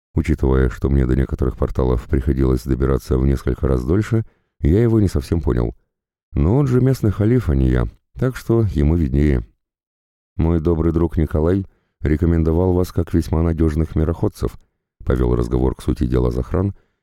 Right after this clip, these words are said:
когда мы приступили к горячим напиткам, а последний слуга закрыл за собой дверь. «Это так?» «Не знаю, что именно вам говорил император,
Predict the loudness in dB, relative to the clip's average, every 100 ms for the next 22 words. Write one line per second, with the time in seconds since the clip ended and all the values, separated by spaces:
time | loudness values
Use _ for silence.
0 | _ -6 0 2 2 2 -2 0 2 2
1 | 2 2 0 2 0 0 -2 -4 -6 -6
2 | _ _ -6 -2 0 0 0 0 0 0
3 | 0 0 -2 -2 0 0 0 -2 -2 -2
4 | -2 -4 -8 _ _ _ -4 -2 -2 -2
5 | -6 -8 -20 _ _ _ _ _ _ 0
6 | 2 2 2 2 0 -2 0 2 2 2
7 | 2 0 0 0 2 2 2 0 -2 -4